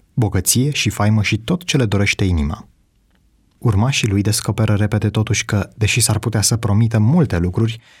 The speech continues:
este natura lui să-i chinuiască pe aceia care se află sub controlul lui. Lucrurile ispititoare pe care le leagănă în fața lor, precum strângerea de bogății, sexul nepermis, puterea asupra altora,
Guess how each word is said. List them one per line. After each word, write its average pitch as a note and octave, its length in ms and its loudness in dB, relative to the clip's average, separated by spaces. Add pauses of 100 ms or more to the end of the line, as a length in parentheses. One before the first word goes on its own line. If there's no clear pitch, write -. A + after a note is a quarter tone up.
este D#3+ 260 0
natura D#3 420 2
lui D#3 160 4
să-i C3+ 260 2
chinuiască C3 520 2
pe F#2 100 -2
aceia G2+ 260 0
care G#2 200 2
se A2 140 0
află A2 180 0
sub G#2+ 200 0
controlul G2+ 480 2
lui. E2 160 0 (800)
Lucrurile A#2+ 600 2
ispititoare G2+ 580 -2
pe F#2+ 120 -2
care F#2 180 -2
le F#2 120 0
leagănă G2 360 2
în E2+ 80 0
fața F#2 260 -4
lor, G2+ 280 0 (280)
precum B2 340 0
strângerea D#3 540 0
de A2 80 0
bogății, G#2 580 0
sexul - 380 -2
nepermis, F#2 760 0
puterea G#2 320 0
asupra F#2 360 -2
altora, A#2 440 -2